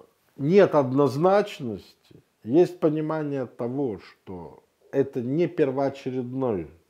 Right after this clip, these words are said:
географическая точка для Байдена, Украина. А понятно, что между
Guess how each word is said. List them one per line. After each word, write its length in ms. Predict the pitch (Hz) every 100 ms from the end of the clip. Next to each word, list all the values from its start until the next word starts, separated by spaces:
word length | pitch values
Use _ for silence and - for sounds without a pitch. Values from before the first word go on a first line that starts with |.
| _ _ _ _ _ _
географическая 840 | 107 107 98 107 107 92 - - 98
точка 500 | - 98 80 - 85
для 220 | 80 98
Байдена, 600 | 80 85 87 110 135 139 - _ _ _ _
Украина. 680 | 127 - 139 135 135 139 139 _ _ _ _ _ _ _
А 120 | - 113
понятно, 680 | 156 170 190 160 147 127
что 300 | 113 - -
между 680 | 123 143 123 107 113 110 82